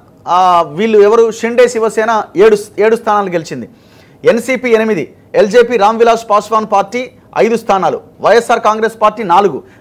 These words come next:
రాష్ట్రీయ జనతాదళ్ నాలుగు, సీపీఎం నాలుగు, ఐయూఎంఎల్ మూడు, ఆప్, ఆమ్ ఆద్మీ పార్టీ మూడు, జేఎంఎం మూడు,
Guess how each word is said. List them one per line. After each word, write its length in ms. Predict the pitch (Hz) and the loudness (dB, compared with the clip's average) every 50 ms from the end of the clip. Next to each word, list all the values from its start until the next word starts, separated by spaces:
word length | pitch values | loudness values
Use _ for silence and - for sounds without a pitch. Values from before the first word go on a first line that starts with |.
| _ - | _ 0
రాష్ట్రీయ 420 | 151 190 208 - - 240 247 240 | 2 2 2 0 -2 -4 -4 -2
జనతాదళ్ 560 | 175 185 196 214 - 233 226 220 226 240 240 - | -2 -2 -4 -2 0 0 0 0 0 -4 -4 -4
నాలుగు, 380 | 156 170 190 208 202 170 139 - - _ _ _ - - | -2 0 0 0 0 -4 -6 -10 -14 _ _ _ -16 -8
సీపీఎం 420 | - 226 226 - 240 240 240 226 202 | -6 -6 -6 -4 -4 -4 -2 -2 0
నాలుగు, 360 | 190 202 208 196 147 120 - - _ _ _ - | 0 0 0 0 -4 -6 -12 -14 _ _ _ -2
ఐయూఎంఎల్ 1000 | 160 208 233 226 226 226 240 240 240 - - 190 208 220 - - 208 214 233 233 - - | -2 -2 -2 -4 -6 -6 -4 -4 -4 -4 -2 -2 -2 -2 0 2 2 2 2 -2 -6 -10
మూడు, 360 | 143 165 202 220 220 - - - - _ _ - | -6 0 0 2 2 0 -2 -6 -14 _ _ 2
ఆప్, 380 | 165 202 - - - - - - | 2 2 2 2 -2 -8 -4 -2
ఆమ్ 160 | 175 160 226 | 0 2 2
ఆద్మీ 200 | 226 208 190 226 | 2 2 0 -4
పార్టీ 340 | 208 220 214 214 214 226 214 | 0 0 0 0 0 -4 -6
మూడు, 340 | 190 196 214 185 147 - - | -4 -2 -2 -2 -2 -6 -8
జేఎంఎం 520 | 107 - 185 208 226 226 226 226 226 208 175 | -4 2 4 4 4 4 2 -2 -4 -4 -2
మూడు, 300 | 190 208 202 147 - | -2 -2 -2 -2 -4